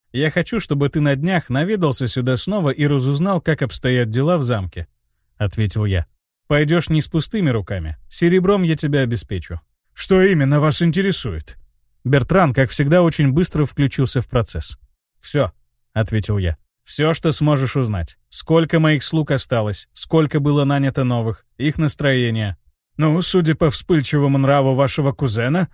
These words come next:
о настроениях слуг я могу вам и сам поведать прямо сейчас". "И всё-таки", — настоял я, —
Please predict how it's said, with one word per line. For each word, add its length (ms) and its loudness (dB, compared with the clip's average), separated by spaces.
о 120 0
настроениях 640 0
слуг 280 -4
я 140 2
могу 240 0
вам 220 2
и 40 0
сам 320 0
поведать 540 0
прямо 320 0
сейчас". 580 -8
"И 140 -4
всё-таки", — 680 0
настоял 540 2
я, — 200 0